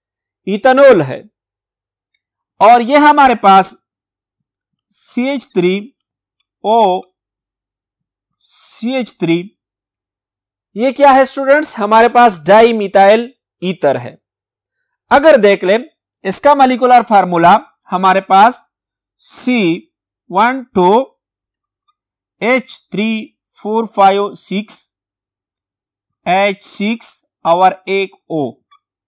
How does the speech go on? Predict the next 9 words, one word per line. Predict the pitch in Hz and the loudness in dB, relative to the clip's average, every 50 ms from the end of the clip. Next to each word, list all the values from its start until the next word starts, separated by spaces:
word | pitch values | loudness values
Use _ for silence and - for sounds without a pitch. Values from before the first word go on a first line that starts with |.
| _ _ _ _ _ _ _ _ _ _ _ - | _ _ _ _ _ _ _ _ _ _ _ -20
ये | 156 151 165 208 269 285 294 | -16 -12 -6 -2 0 0 2
मॉलिक्यूलर | 285 269 254 262 247 277 262 262 254 233 | 2 2 0 0 0 -2 0 0 -2 0
फार्मूला | - 240 226 214 214 220 226 240 240 | 2 2 2 2 2 2 4 4 4
है | 226 214 208 196 | 4 2 0 -2
किस | - 233 226 - - | -2 -4 -6 -6 -4
चीज | 226 208 185 - | -8 -6 -6 0
का? | - 196 - 240 339 - _ _ _ _ _ _ _ _ _ _ _ _ - 151 | 2 4 4 4 2 -2 _ _ _ _ _ _ _ _ _ _ _ _ -16 -14
इथेनॉल | 143 139 - 165 165 175 190 202 214 240 | -14 -8 -2 -2 0 0 2 0 0 0
का। | 220 262 262 | -2 -2 -2